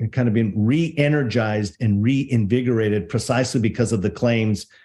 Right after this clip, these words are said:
that have been made throughout our history, that we say one thing,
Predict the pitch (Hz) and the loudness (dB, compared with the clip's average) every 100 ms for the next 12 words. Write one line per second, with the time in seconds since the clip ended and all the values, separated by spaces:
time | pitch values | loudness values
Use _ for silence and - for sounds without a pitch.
0 | _ _ - 123 113 - - 131 143 143 | _ _ 0 0 -2 -4 -2 2 2 2
1 | 151 151 123 - 170 175 185 254 - 131 | 2 0 -2 0 0 0 0 0 -2 -4
2 | - 101 - - - - _ _ _ _ | -4 -6 -8 -14 -16 -20 _ _ _ _
3 | - 127 117 135 123 165 160 147 135 120 | 0 0 2 0 2 0 2 2 0 0
4 | 127 123 120 | 0 2 0